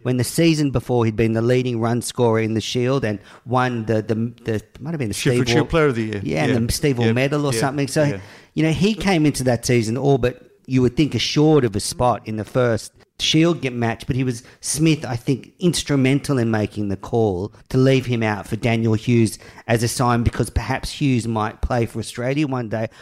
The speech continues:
Speaker 1: I think that showed that Smith had, had lost clarity because you just go out to win the game. You pick your best team, whether it's New South Wales or Australia, and you try and win, and then, then you will get the right results.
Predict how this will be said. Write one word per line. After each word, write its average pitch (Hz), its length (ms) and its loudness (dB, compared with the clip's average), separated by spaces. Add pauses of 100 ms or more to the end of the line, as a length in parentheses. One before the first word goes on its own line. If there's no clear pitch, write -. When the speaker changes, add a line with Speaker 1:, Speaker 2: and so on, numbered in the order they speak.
(260)
Speaker 1:
I 185 80 2
think 262 240 -2
that 233 160 0
showed 135 460 2
that 127 140 -2
Smith 135 340 2
had, 120 320 0
had 127 160 -6
lost 139 340 0
clarity 120 640 -4 (320)
because 151 260 0
you 202 220 -6
just 311 160 2
go 269 160 2
out 131 160 0
to 117 80 -4
win 107 160 -4
the 101 80 -4
game. 127 320 0
You 120 80 -2
pick - 320 -2
your 143 60 2
best 123 320 0
team, 120 260 2
whether 113 220 2
it's - 120 -6
New 135 120 4
South 120 280 0
Wales 107 320 0
or 101 100 -8
Australia, 101 500 -12 (200)
and 117 80 -6
you 120 80 0
try 120 360 0
and 95 180 -4
win, 135 220 0
and 113 120 -4
then, 143 340 0
then 160 200 2
you 139 180 2
will 110 200 0
get 110 260 -6
the 101 80 -8
right 107 260 -2
results. 120 600 -2